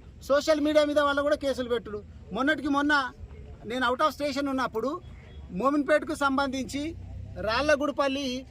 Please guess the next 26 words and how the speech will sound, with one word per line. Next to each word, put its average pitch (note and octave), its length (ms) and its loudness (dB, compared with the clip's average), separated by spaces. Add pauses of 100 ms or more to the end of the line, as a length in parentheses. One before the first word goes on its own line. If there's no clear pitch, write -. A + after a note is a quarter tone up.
(160)
మా A3+ 200 0
లక్ష్మణ్ C#4+ 420 0
అన్న C4 160 2 (160)
సీనియర్ C#4+ 380 2
నాయకుడు, C4 420 -4 (1400)
లక్ష్మణ్ C4 460 4
వాళ్ళ D#4 240 8
కొడుకు C4+ 360 4
మీద D#4 260 2 (640)
కేసు C#4 260 4
పెట్టి C#4 460 0 (460)
హైదరాబాద్కు B3+ 560 -2
పట్టుకుపోతారు G#3 540 -8
ఆ - 20 -8
పిల్లగాడు. F3+ 800 -8
ఏమింది? D4 540 4 (840)
ఏమో B3 160 4
స్పా-, A3 360 -2
ఏం D4+ 200 8
పెట్టలేదంట. D4 440 2
మళ్ళా G3+ 220 -6 (800)
సోషల్ D4 300 4
మీడియా C#4+ 200 2
పెట్టిండని C4 560 0
ఒక C#4 160 2
ఆరోపణ, G#3+ 440 0